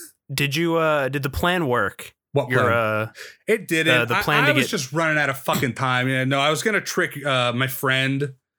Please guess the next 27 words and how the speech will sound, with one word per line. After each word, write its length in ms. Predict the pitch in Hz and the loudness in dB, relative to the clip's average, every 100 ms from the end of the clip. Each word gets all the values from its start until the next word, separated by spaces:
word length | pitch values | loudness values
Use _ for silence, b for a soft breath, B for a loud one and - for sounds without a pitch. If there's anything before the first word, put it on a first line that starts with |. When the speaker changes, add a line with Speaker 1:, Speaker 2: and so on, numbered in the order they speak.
| _ _ - | _ _ -4
Speaker 2:
by 100 | 131 | -2
having 300 | 135 143 139 | 0 0 0
all 120 | 139 | 0
of 80 | 135 | 2
our 140 | 131 | 0
other 200 | 120 131 | 0 0
friends 300 | 127 139 127 | 0 0 0
ask 240 | 123 123 - | 2 0 0
him 120 | 127 | 0
to 40 | |
go 80 | 123 | 0
see 180 | 131 139 | 0 0
The 100 | 123 | 2
Menu, 680 | 117 117 120 123 123 127 131 - _ _ _ _ | 2 2 2 2 2 2 0 -6 _ _ _ _
and 120 | 127 123 | -2 0
then 80 | |
it 20 | 127 | 2
was 120 | 127 | 2
actually 300 | 123 - 123 | 0 0 0
gonna 120 | 120 | 0
be 100 | 120 | 2
Avatar. 440 | 113 117 117 131 131 | 2 0 -2 -2 0
But 100 | 127 | 0
I, 220 | 120 120 | 0 0
I 40 | |
just, 240 | 117 113 - - | -2 -4 -6 -4
I, 240 | 123 127 | -2 -2